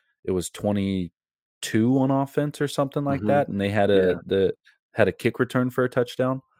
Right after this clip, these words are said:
Speaker 1: or a punt return for a touchdown. And then the other game, we, like, I don't think they scored more than twenty-five points against us. So we held them to half of their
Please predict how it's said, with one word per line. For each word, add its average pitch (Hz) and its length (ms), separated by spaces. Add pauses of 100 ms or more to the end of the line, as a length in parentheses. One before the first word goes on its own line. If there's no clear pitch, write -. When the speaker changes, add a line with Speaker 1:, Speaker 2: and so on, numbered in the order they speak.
(120)
Speaker 1:
or 101 80
a 95 40
punt 117 260
return 131 260
for 123 140
a 123 60
touchdown. 127 480 (480)
And 107 140
then 98 100
the 98 120
other 113 180
game, 92 240
we, 92 300
like, 98 200
I 113 80
don't 131 160
think 120 160
they 110 100
scored 120 340
more 98 160
than 92 120
twenty-five 92 540
points 101 220
against - 300
us. - 160
So - 120
we 110 140
held 110 200
them 95 140
to 90 100
half 101 340
of 87 80
their 92 240